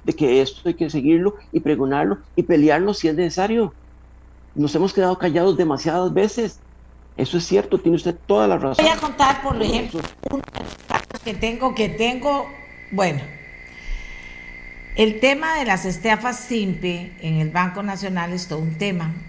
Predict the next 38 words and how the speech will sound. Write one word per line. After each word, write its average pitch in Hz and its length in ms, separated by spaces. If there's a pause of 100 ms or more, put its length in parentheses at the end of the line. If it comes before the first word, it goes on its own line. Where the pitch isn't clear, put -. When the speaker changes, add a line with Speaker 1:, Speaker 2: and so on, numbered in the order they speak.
(120)
Speaker 2:
Aparte 180 500
de 196 180
que 185 100
las 160 180
personas 175 420
son 202 160
estafadas, 190 680
el 170 140
banco 180 280
les 196 160
bloquea 165 300
la 180 160
cuenta 160 520
sin 160 160
que 165 120
puedan 180 380
tener 180 260
acceso 165 420
a 170 60
sus 170 160
propios 156 380
fondos. 170 520 (520)
El 190 160
banco 214 320
les 240 180
pide 226 280
una 220 180
liberalización 165 880
de 196 100
responsabilidades, 160 1120
etcétera, 160 540
etcétera. 147 500 (580)
Lo 190 200
digo 208 460
porque 156 240
tenemos 170 440
un 208 120
compañero 208 680